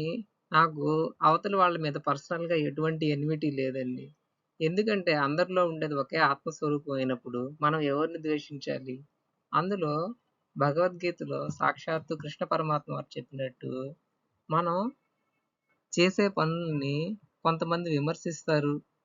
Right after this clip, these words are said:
కొంతమంది పొగుడుతారు, ఇంకా కొంతమంది న్యూట్రల్‌గా ఉంటారు. కానీ మనం అన్నింటినీ సరి సమానంగా తీసుకుంటూ, ఒక సమత్వ భావనతో మనం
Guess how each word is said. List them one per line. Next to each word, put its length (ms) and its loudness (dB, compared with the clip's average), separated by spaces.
కొంతమంది 600 0
పొగుడుతారు, 640 4
ఇంకా 260 2
కొంతమంది 480 0
న్యూట్రల్‌గా 540 2
ఉంటారు. 440 -6
కానీ 360 0
మనం 180 8
అన్నింటినీ 720 4
సరి 180 6
సమానంగా 840 2
తీసుకుంటూ, 640 -4
ఒక 200 0
సమత్వ 520 0
భావనతో 720 0
మనం 280 2